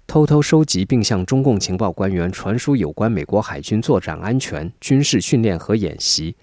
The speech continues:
以及关键基础设施的非公开敏感军事信息。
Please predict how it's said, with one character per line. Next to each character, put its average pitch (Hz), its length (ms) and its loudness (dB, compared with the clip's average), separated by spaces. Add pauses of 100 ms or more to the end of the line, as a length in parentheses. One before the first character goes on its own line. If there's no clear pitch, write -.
(260)
以 98 140 2
及 110 180 2
关 147 220 4
键 123 180 4
基 123 180 2
础 - 200 -4
设 92 200 0
施 - 160 -2
的 80 160 -2
非 127 240 2
公 135 200 2
开 127 180 0
敏 104 180 0
感 101 200 -6
军 90 180 -2
事 90 160 -2
信 80 180 -4
息。 - 300 -2